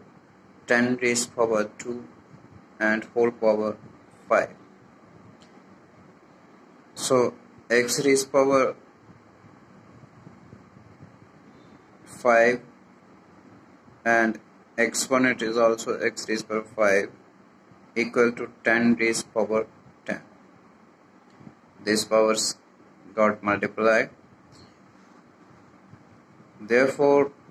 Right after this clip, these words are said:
their basis and exponents are same.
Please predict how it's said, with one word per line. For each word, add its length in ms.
their 320
basis 800
and 320
exponents 880
are 340
same. 360